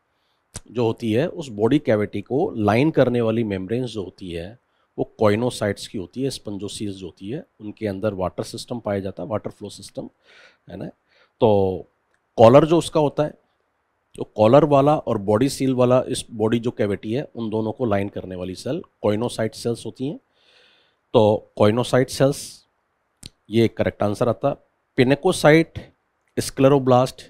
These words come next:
ये बॉडी को सपोर्ट करने वाली, इसके अंदर पाई जाने वाली अलग से सेल्स है, एम्ब्रियोब्लास्ट जो इस रिप्रोडक्शन से रिलेटेड सेल्स होती है, but इसके अंदर बॉडी कैविटी को लाइन करने वाली सेल पूछी गई है।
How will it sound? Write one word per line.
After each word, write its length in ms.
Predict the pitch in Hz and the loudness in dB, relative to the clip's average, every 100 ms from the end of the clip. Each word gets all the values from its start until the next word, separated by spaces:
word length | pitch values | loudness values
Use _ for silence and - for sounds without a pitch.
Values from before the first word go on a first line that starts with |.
| _ _ _ - | _ _ _ 2
ये 80 | 160 | 2
बॉडी 340 | 131 110 113 | 4 2 4
को 140 | 175 - | 2 0
सपोर्ट 400 | - 147 156 151 | -2 0 0 0
करने 280 | 147 123 127 | 0 0 0
वाली, 240 | 120 139 | 2 2
इसके 220 | 120 - | 0 -4
अंदर 140 | 120 120 | -4 -2
पाई 220 | 104 98 | -2 -2
जाने 220 | 98 98 | -2 -4
वाली 220 | 98 131 | -4 -4
अलग 240 | - 104 101 | -2 -2 -2
से 160 | - | -4
सेल्स 380 | 123 123 117 - | -4 -4 -4 -4
है, 100 | - | -6
एम्ब्रियोब्लास्ट 720 | 113 104 101 127 95 101 - - | -4 -4 0 -2 0 -2 -2 -8
जो 120 | 123 120 | -8 -8
इस 160 | - | -8
रिप्रोडक्शन 540 | 98 - 101 104 - 113 | -16 -12 -12 -12 -14 -14
से 140 | - | -10
रिलेटेड 420 | 92 90 113 113 - | -8 -8 -8 -10 -12
सेल्स 320 | - 110 104 | -12 -12 -10
होती 240 | 98 - 113 | -16 -14 -12
है, 120 | 233 _ _ _ - | -12 _ _ _ -2
but 120 | - | -2
इसके 260 | 110 - 139 | -4 -8 -8
अंदर 160 | 143 196 | -4 -4
बॉडी 360 | 107 110 143 | -2 0 2
कैविटी 420 | 185 139 123 - | 2 0 0 -6
को 120 | 110 110 | -8 -6
लाइन 220 | 101 104 | -6 -6
करने 280 | 101 92 92 | -8 -12 -12
वाली 180 | 92 | -10
सेल 200 | 98 98 | -10 -10
पूछी 340 | 90 - 87 87 | -12 -16 -18 -16
गई 180 | 82 95 | -12 -10
है। 140 | 175 | -10